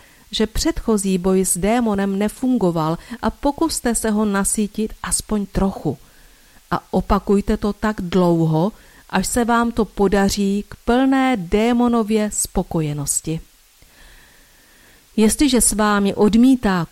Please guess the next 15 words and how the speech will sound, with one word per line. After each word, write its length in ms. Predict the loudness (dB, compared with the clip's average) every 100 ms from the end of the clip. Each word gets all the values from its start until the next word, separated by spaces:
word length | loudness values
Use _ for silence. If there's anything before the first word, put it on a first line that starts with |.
| 0
komunikovat, 880 | 4 4 4 0 0 -2 -2 -6 -8 -14 -18 _
položte 480 | -2 0 0 0 0
mu 160 | 2 2
otázku. 760 | 2 2 0 -2 -4 -4 -8 -10 -18 _ _ _ _ _ _ _ _ _ -2
Proč 280 | 0 2
vyčkáváš? 1080 | 2 0 -2 0 2 4 2 0 0 -4 -10 -20 -20 -20 -8
Co 140 | -4 0
se 140 | 0
snažíš 680 | 0 0 0 2 2 0 0 0
získat? 680 | 0 0 0 -2 -4 -8 -8 -16 -20 _ _ _ _ _ _ _ _ -2
Nejste-li 520 | -2 -2 -4 -4 -4
schopni 500 | -4 -6 -6 -4 -2
jasně 360 | -2 -2 -2
ho 160 | -2 -2
vidět, 460 | -2 -2 -2 -4